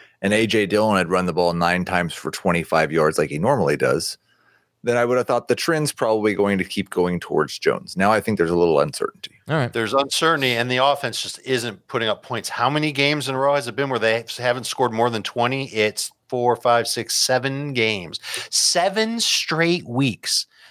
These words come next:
Speaker 3: that the Green Bay Packers haven't scored more than twenty points in a game.
Speaker 2: Yeah. All right, biggest loser for Dave.
Speaker 3: I gave you Derrick Henry as a loser, but I'm kicking him out. He's a loser, but he's not the biggest loser. The biggest loser among running backs is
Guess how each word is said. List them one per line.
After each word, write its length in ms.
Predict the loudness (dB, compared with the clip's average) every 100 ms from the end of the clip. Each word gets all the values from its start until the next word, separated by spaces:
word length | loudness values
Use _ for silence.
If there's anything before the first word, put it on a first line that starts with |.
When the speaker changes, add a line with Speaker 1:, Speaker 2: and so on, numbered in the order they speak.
| _
Speaker 3:
that 100 | -6
the 60 | -2
Green 240 | 0 2
Bay 140 | 2
Packers 340 | 2 0 0 -2
haven't 280 | 0 0 -2
scored 320 | -2 0 2
more 180 | 2 2
than 160 | 0
twenty 240 | -4 -2 -2
points 380 | -2 -2 -2 -2
in 80 |
a 40 | -4
game. 360 | -4 -8 -10 _ -8
Speaker 2:
Yeah. 240 | -4 -4 -4 -12 _ _ _
All 80 | -2
right, 140 | 0 2
biggest 280 | 2 2
loser 240 | 2 2 2
for 140 | 2
Dave. 460 | 2 2 2 -2 -12 -14 _ _ _ _ _ 0
Speaker 3:
I 120 | 0
gave 320 | 0 2 4
you 100 | 2
Derrick 320 | 2 2 2
Henry 340 | 2 2 4 4
as 120 | 2
a 60 |
loser, 360 | 2 2 4 0
but 220 | 2 0
I'm 160 | 2 -2
kicking 380 | -2 -2 0 0
him 200 | 0 0
out. 300 | 0 0 -6
He's 200 | -6 -2
a 60 | 0
loser, 380 | 2 2 2 2
but 140 | 2
he's 100 | 2
not 160 | 2 0
the 80 | -2
biggest 400 | -2 -2 -4 -8
loser. 340 | -12 -14 -16 _ -20 -12
The 80 | -2
biggest 260 | 2 2 4
loser 320 | 2 2 2
among 220 | 2 2
running 260 | 2 0 2
backs 280 | 0 0
is 120 | -6